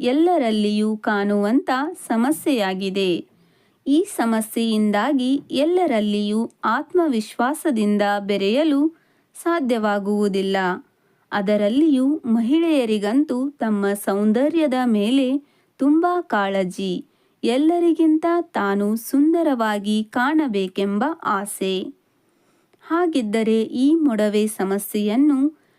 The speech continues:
ಹೇಗೆ ಪರಿಹರಿಸಿಕೊಳ್ಳಬಹುದು ಎಂದು ನೋಡುವುದಾದರೆ, ಮೊದಲನೆಯದಾಗಿ ನಾವು ಆಂತರಿಕವಾಗಿ, ಅಂದರೆ ದೇಹದ ಒಳಗಿನ ಆರೋಗ್ಯವನ್ನು ಸರಿಪಡಿಸಿಕೊಳ್ಳಬೇಕು.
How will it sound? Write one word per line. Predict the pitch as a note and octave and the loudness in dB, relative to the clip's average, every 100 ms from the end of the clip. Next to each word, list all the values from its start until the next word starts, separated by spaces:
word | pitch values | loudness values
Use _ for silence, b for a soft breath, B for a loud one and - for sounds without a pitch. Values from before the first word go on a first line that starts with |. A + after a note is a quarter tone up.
| b - | b -2
ಹೇಗೆ | D4 E4 C#4+ E4+ | 0 2 2 0
ಪರಿಹರಿಸಿಕೊಳ್ಳಬಹುದು | E4+ A3+ G#3+ A3+ A#3 D4 D#4+ D#4+ B3+ G#3+ G#3 G3 G3+ G#3 G3 G3+ G3+ G3 | 0 -2 -2 0 0 0 -2 -4 0 0 2 0 0 -2 -2 -4 -2 0
ಎಂದು | G3+ G3 G3+ G3+ G#3 C#4 _ _ _ _ _ - | 0 -2 -2 -4 -6 -10 _ _ _ _ _ -4
ನೋಡುವುದಾದರೆ, | A3+ A#3+ D#4 D4+ A3 G3+ G3+ G3 C4+ E4+ C#4+ D#4+ - _ _ _ _ _ - | 0 2 0 0 -2 -2 -2 -2 -2 0 0 -2 -8 _ _ _ _ _ -4
ಮೊದಲನೆಯದಾಗಿ | A#3+ C4 E4 F#4 F4 C4+ A#3 G#3+ G#3+ G#3 G#3 G#3 G3+ | 0 2 2 2 2 2 0 0 0 -2 -2 -2 0
ನಾವು | G3 F#3+ G3+ G#3+ - - | 0 -2 -2 -4 -6 -4
ಆಂತರಿಕವಾಗಿ, | A3+ C#4 F#4 E4+ C#4 A#3 A#3 G#3+ G#3+ C4+ C4 C4+ D#4 b b | -2 0 0 0 -2 0 -2 0 0 0 0 0 -2 b b
ಅಂದರೆ | - G#3 G3+ C#4+ D4+ C#4+ D#4 - G#3 A3 | -4 0 0 0 0 -2 -2 -4 0 0
ದೇಹದ | C4+ D4 E4+ E4 E4 D4 G#3 | 0 -2 -2 0 0 2 0
ಒಳಗಿನ | A#3+ C#4 D#4 D#4+ - - G#3 | 0 2 2 0 -2 -2 0
ಆರೋಗ್ಯವನ್ನು | G#3+ G#3+ A#3+ D4 A#3+ G#3+ C#4 C#4+ B3 D4 b b b b | 0 -2 0 0 0 2 2 2 0 -4 b b b b
ಸರಿಪಡಿಸಿಕೊಳ್ಳಬೇಕು. | - D4 E4+ F4+ A#3 G#3 - G#3+ G#3+ G3+ G#3 F#3+ G3 F#3+ - | -4 0 0 0 -2 -2 -4 -4 -2 0 0 0 -2 -4 -6